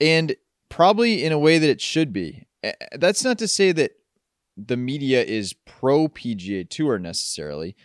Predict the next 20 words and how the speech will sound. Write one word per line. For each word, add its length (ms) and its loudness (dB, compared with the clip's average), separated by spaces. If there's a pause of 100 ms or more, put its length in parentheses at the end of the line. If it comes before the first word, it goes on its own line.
(140)
Like, 160 -6
I 80 2
think 240 -2
that 160 -10
the 80 -8
media 540 -2
is 220 -6
more 200 -4
critical 340 -4
of 80 -8
the 60 -12
P 160 -8
G 160 -4
A 60 -4
Tour 320 -2
than 320 -6 (840)
your 180 -2
average 380 2
golf 240 0
fan. 240 -12